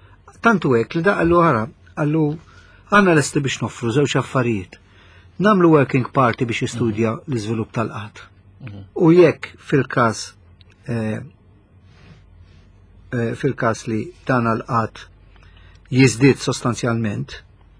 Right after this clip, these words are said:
Speaker 1: eh, isiru efforts miż-żewġ,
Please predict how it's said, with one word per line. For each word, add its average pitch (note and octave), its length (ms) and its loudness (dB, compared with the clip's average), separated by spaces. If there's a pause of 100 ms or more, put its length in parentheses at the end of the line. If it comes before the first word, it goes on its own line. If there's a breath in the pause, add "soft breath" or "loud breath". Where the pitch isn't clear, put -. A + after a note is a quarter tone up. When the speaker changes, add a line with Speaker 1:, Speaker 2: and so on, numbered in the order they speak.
(600)
Speaker 1:
eh, C3 320 -10 (480 soft breath)
isiru C3 680 2 (640)
efforts C3+ 360 -2
miż-żewġ, B2+ 400 0